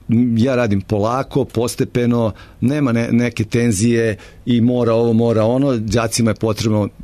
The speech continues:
jedno vreme da se malo aklimatizuju, da se,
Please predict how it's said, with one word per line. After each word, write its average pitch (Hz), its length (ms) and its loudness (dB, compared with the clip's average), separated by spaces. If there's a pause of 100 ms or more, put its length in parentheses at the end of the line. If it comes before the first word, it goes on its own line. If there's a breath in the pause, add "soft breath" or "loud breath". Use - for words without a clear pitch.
(120)
jedno 110 340 0
vreme 110 520 0
da 104 80 0
se 107 140 -2
malo 101 280 2
aklimatizuju, 104 840 0
da 98 140 0
se, 98 240 -4